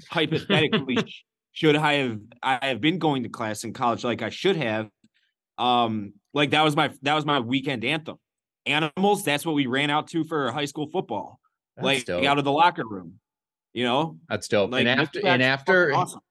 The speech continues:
Speaker 3: and after hanging out and talking with them, makes me like them even more.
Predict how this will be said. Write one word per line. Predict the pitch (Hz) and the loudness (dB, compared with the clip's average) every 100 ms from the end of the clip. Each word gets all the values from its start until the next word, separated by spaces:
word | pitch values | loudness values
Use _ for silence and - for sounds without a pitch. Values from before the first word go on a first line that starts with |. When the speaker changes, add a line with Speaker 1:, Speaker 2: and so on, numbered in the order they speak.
| _ - | _ -6
Speaker 3:
and | 131 | 0
after | 123 131 156 | 0 0 0
hanging | 127 135 127 110 | 0 0 0 -2
out | 117 | -4
and | 107 | -6
talking | - 98 98 123 | -6 -6 -4 -4
with | 120 | -4
them, | 120 135 143 - _ - _ - | -2 -2 -2 -10 _ -20 _ -6
makes | 107 113 - | 0 0 0
me | 123 110 104 - 98 - _ | 0 0 -2 -10 -20 -20 _
like | 98 104 104 - | 0 4 4 2
them | 98 90 | -2 -2
even | 107 98 92 | -4 -4 -4
more. | 90 87 78 | -4 -4 -6